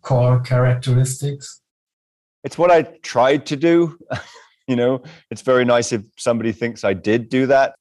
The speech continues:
Speaker 2: I'm very happy that they <laughs> think I did that. I felt like the character was incredibly conflicted, but ultimately was honorable and loved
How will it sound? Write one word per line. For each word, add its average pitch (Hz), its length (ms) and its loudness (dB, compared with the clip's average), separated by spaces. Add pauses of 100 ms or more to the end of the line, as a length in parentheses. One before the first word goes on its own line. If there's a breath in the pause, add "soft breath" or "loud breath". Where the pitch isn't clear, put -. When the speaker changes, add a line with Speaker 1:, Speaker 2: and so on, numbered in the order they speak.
Speaker 2:
I'm 101 220 -6
very 98 480 2
happy 110 380 -2
that 117 160 0
they 110 120 0
<laughs> 95 80 -12
think 117 220 -4
I 127 80 0
did 113 240 -6
that. 120 240 0 (480 soft breath)
I 120 160 -2
felt 123 280 -2
like 117 140 -2
the 107 60 -12
character 117 560 -4
was 110 360 -8 (120)
incredibly 107 720 -2
conflicted, 110 720 -4 (100)
but 104 160 0
ultimately 104 680 -2
was 98 180 -6
honorable 131 920 0
and 98 280 -6
loved 117 400 0